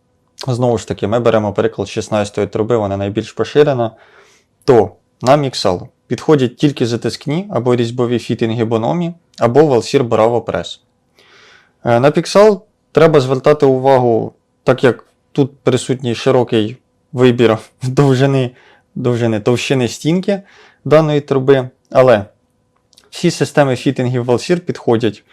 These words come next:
під, е, Pixel, а саме Bravo Press, Pixel Twist Pixel Easy та Pixel Bros. Але про них буде окреме відео. Тому підписуйтесь на наш канал, ставте вподобайку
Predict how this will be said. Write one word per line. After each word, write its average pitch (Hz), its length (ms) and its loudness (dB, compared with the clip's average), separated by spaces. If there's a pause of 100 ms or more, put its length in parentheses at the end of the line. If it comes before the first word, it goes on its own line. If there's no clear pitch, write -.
(400)
під, 127 240 -4
е, 110 120 6
Pixel, 117 580 -2 (460)
а 117 100 -4
саме 123 420 0
Bravo 113 380 4
Press, 160 420 0 (480)
Pixel 117 460 0
Twist 156 360 -6 (460)
Pixel 113 320 -2
Easy 139 420 -2 (300)
та 123 120 2
Pixel 110 460 -4
Bros. - 340 -8 (600)
Але 143 180 4
про 156 140 -2
них 131 240 -2
буде 117 240 -2
окреме 104 400 -4
відео. 151 420 -4 (1300)
Тому 127 420 -2 (180)
підписуйтесь 113 680 -2
на 110 100 -4
наш 104 180 -6
канал, 165 360 -2 (540)
ставте 113 340 0
вподобайку 107 800 0